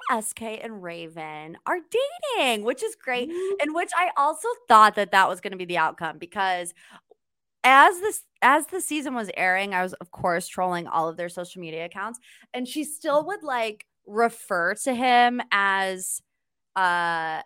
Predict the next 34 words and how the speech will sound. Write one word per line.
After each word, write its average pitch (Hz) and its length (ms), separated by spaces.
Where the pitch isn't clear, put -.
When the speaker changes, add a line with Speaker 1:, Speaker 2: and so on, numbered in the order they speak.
Speaker 1:
her 226 240
fiance, 226 1160
and, 214 200
and 233 200
all 254 200
the 330 200
videos 262 420
were, 233 100
like, 196 200
very 196 400
positive, 185 680
whereas 180 680
Cole 226 440
and 208 160
Zanab 220 340
didn't 214 240
post, 180 340
like, 151 360
really 165 340
anything. 202 840
So 214 220
I 233 100
kinda 262 300
had 311 180
a 220 60
feeling, 190 580
but 226 120
I 247 80
have 254 160
some 339 180
news 208 280
to - 120
tell - 240
you. - 240